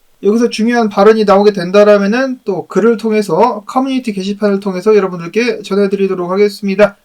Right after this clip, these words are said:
자, 어찌됐든지 간에 금리 인하가 발생하게 되고 나면은 비트코인 오를 것이다, 내릴 것이다. 갖가지 뒤죽박죽 예측 및 의견들이 난무했었죠. 어떤 이들은 비트코인 가격이 급등할 것이다.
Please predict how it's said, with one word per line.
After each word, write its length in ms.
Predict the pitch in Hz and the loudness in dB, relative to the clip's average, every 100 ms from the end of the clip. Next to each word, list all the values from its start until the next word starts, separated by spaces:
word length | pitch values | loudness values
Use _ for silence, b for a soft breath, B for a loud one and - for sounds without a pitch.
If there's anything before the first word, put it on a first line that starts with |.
| _ _ _ _ | _ _ _ _
자, 140 | 220 | 2
어찌됐든지 580 | 220 254 277 277 269 254 | 4 4 0 0 -2 0
간에 280 | 254 262 202 | 0 0 -2
금리 280 | 226 247 247 | -2 -2 0
인하가 300 | 233 233 226 | 0 -2 0
발생하게 500 | 214 214 226 226 220 | 0 0 0 -2 2
되고 220 | 220 220 | 2 4
나면은 460 | 214 208 214 269 262 | 2 2 0 -4 -4
비트코인 520 | 226 - - 240 262 | -6 -6 -2 -2 -2
오를 320 | 180 226 277 | -2 -2 -2
것이다, 360 | 247 240 - 208 | -4 -4 0 0
내릴 280 | 180 247 254 | 0 -4 -4
것이다. 420 | 247 - 208 - _ _ _ _ | -6 -2 -2 -2 _ _ _ _
갖가지 600 | - 160 - 196 202 247 | -4 -4 0 0 0 -4
뒤죽박죽 840 | - 180 226 - 226 220 - 180 - _ _ _ | -6 -6 -6 0 0 0 -2 -4 -6 _ _ _
예측 400 | 185 214 - 226 | 2 2 2 0
및 240 | 208 233 202 | 0 0 -2
의견들이 460 | 214 240 226 196 170 | -2 -2 0 -2 0
난무했었죠. 880 | 156 202 226 233 220 180 - 202 - _ | 0 0 2 0 0 -4 -2 -4 -6 _
어떤 320 | 180 160 180 | -10 -6 -6
이들은 400 | 180 170 247 262 _ _ _ _ | -4 -2 -2 -2 _ _ _ _
비트코인 380 | 180 - 190 180 | -12 -6 -4 -4
가격이 360 | 165 156 208 254 | -4 -4 -4 -2
급등할 400 | 202 269 247 220 | -2 0 0 0
것이다. 400 | 196 175 202 | 0 2 0